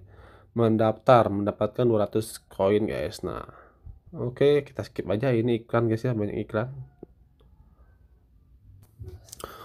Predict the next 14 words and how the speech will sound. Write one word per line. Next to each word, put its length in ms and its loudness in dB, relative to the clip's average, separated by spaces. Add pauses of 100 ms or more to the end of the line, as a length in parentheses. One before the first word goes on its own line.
(180)
Oke, 240 4
saya 240 8
di 80 2
sini 640 4
jika 240 2
kita 400 2
membuka 640 2 (1120)
semua 400 4
kotak 320 2
ini, 240 4
guys, 160 2
ya. 160 2
Nah, 240 -2
ini 640 2